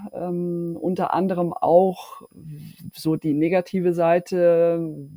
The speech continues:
wie und warum und von wem erneuerbare Energien immer wieder ausgebremst werden in Deutschland, was da dahinter steckt, was so die politische Ebene dann einfach auch betrifft.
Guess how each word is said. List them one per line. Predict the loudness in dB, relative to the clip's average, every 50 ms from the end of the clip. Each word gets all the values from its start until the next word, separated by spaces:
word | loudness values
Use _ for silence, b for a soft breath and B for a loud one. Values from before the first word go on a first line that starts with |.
| -20 -18
wie | -8 -4 -2 0 0 0 0
und | 0 -2 -4 -4
warum | -4 -4 -4 -2 -2 -2 0 -2 -2
und | -4 -8 -6
von | -4 -4 -4 -2 0
wem | 2 2 2 2 0
erneuerbare | 0 -2 -2 0 2 0 0 0 -2 -4 -2 -2 -2
Energien | -2 -2 -2 -4 -6 -4 -2 0 0 0 0 0 -2 -2 -4 -6
immer | -6 -6 -4 -4 -4 -4
wieder | -4 -4 -2 -2
ausgebremst | -2 -2 -2 -4 -6 -2 -2 0 0 0 -2 -4 -4
werden | 0 2 2 2 2 0 -2
in | -2 -2
Deutschland, | 0 2 2 2 2 0 0 2 2 2 2 0 -4 B B B B B B B B B B B _ _
was | -4 -4 -2
da | 0 0 2
dahinter | 2 0 0 0 0 0 0 0 -2
steckt, | -2 0 2 4 4 4 2 -4 -16 _ -10 -10 -8 -4 -2 -2 -2
was | -2 -4 -8 -10 -12 -12 -8 -4
so | 0 2 2 2 0
die | 0 0 0 2 2 2 0 0 -4 _
politische | -6 0 2 2 2 0 0 0 0 2
Ebene | 2 2 2 2 0 0
dann | -2 -4 -6 -4
einfach | -4 -6 -6 -8 -10 -10
auch | -12 -12 -12
betrifft. | _ -20 -12 -6 -4 -4 -4 -4 -10 _ _